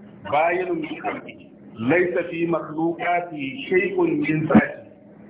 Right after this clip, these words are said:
Ka yadda duk halittunsa babu wata halitta da take cikin zatinsa.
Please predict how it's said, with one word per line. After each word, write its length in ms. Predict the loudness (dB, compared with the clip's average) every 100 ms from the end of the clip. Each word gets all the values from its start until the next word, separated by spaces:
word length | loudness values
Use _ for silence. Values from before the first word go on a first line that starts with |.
| -20 -14 -2
Ka 60 | 0
yadda 640 | 0 4 4 4 0 -8 -8
duk 480 | -8 -8 -4 -4
halittunsa 880 | -2 -2 0 -2 -6 -4 -4 0 0 -2 -8 -18 -20 -6
babu 400 | 2 2 2 2
wata 240 | 0 -2 -2
halitta 480 | -4 -6 0 0
da 100 | 0 -4
take 140 | -6 -4 -6 -6
cikin 460 | -6 2 4 4 2
zatinsa. 600 | -2 -6 -12 -10 -10